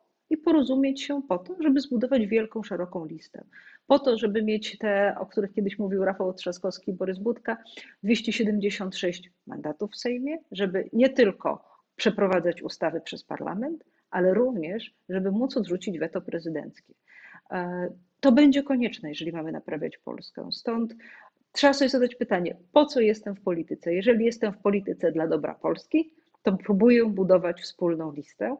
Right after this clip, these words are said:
opozycji, bo teraz dokładnie widać, że jest ta możliwość i że nasi wyborcy przecież doskonale wiedzą, gdzie nas znaleźć na liście. Em, kiedy startowałam z list Koalicji Obywatelskiej, wyborcy Koalicji Obywatelskiej na Pomorzu nie mieli cienia wątpliwości, że ja jestem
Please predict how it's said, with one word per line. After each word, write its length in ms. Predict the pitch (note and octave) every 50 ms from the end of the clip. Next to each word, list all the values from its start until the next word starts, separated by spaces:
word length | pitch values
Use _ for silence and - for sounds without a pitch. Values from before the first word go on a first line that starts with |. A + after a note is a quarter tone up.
| _
opozycji, 720 | - E3+ - - D#3 D3 D#3+ E3 - - - - D4 D#4 - _ _ _ -
bo 140 | D#3+ F3+ F#3
teraz 400 | F3+ A3+ A3 G#3 G3 F3+ F#3 -
dokładnie 540 | G3 - - - G3 F3+ D#3+ D#3+ E3 D#3
widać, 400 | D3 F#3+ G#3 A#3 B3+ C4+ C4 - _ _ -
że 160 | E3 E3 F3
jest 220 | F#3 G#3+ A3+ - -
ta 80 | C#4+
możliwość 540 | C4 C4 C4 - - - B3+ B3 C4+ C4+ - -
i 120 | - A#3
że 180 | A#3+ B3 B3 B3 _ - - - - _
nasi 240 | - C4+ C4 - C4+
wyborcy 360 | C#4 B3 C4+ C#4 C#4 C#4 -
przecież 200 | - - C#4+ C4+ B3
doskonale 500 | C4+ C4 - - D4+ C#4+ D4 D4 C#4+ B3+
wiedzą, 320 | C4+ B3+ - - D#3+ D3
gdzie 180 | E3 - E3 D#3
nas 160 | E3 E3+ -
znaleźć 400 | _ - - - E3+ E3 - -
na 80 | - D3
liście. 400 | D3+ - - - - - - - _ - - - - - - -
Em, 500 | - G3+ G3+ G3+ G3 G3 G#3 G#3 G#3+ G3+ - - -
kiedy 160 | - A3 A#3
startowałam 560 | - - B3+ A#3 B3 C4 B3 C4 B3 B3 A#3+
z 60 | A3+
list 200 | A#3 B3+ B3 -
Koalicji 380 | - C4+ A#3+ B3 B3+ A#3+ - C4
Obywatelskiej, 680 | A3+ A#3 B3 B3 C4 A#3 B3 - - - C4 B3+ - - _ _ -
wyborcy 440 | A3 B3+ A3+ B3+ C4 C4 C4+ - B3+
Koalicji 380 | - - B3 A3+ B3+ A#3 - B3
Obywatelskiej 480 | A3 A3+ A#3 - A#3+ A#3+ - - C4+ A#3+
na 80 | B3
Pomorzu 360 | - C4 A#3+ B3+ C4 B3 C4+ - _ _ _ _ _ -
nie 140 | B3 C4 C#4+
mieli 280 | C#4 D4+ D4+ D4+ D4+ C#4+
cienia 280 | - - C#4 C4+ C#4
wątpliwości, 640 | C4 C#4 C4 C4+ - C4+ B3+ C4 B3 - - - F3
że 120 | E3+ G3+ A3+
ja 120 | A#3 A3+
jestem 380 | A3 G#3+ G#3 - - G#3+ G3+